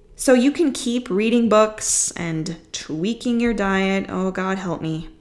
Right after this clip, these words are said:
Taking all these expensive functional tests, right? Ooh, the Dutch hu-, test and the G I map and, oh, the, the food sensitivity test and,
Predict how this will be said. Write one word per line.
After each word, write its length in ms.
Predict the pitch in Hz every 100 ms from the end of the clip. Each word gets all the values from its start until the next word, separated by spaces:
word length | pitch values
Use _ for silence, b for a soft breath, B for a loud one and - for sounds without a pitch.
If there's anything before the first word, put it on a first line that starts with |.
| _ - - - - - -
Taking 320 | 214 202 196
all 260 | 208 233 233
these 180 | 233
expensive 640 | 208 - - 208 214 220 202
functional 580 | - 202 202 - 208 202
tests, 840 | - - 196 208 - - - -
right? 420 | 170 196 208 208 B B B
Ooh, 200 | 196 202
the 100 | 165
Dutch 400 | 170 180 196 -
hu-, 300 | - 196 175 -
test 380 | - 202 202 -
and 160 | 175 165
the 60 |
G 240 | 160 190 208
I 200 | 196 196
map 500 | 190 190 190 190 -
and, 240 | 170 165 B B B B B
oh, 320 | 196 196 196
the, 460 | 185 175 190 190 196 B B B
the 100 | -
food 340 | - 220 233 190
sensitivity 760 | 233 208 220 - 208 196 208
test 680 | 196 - 185 185 190 - -
and, 220 | 165 165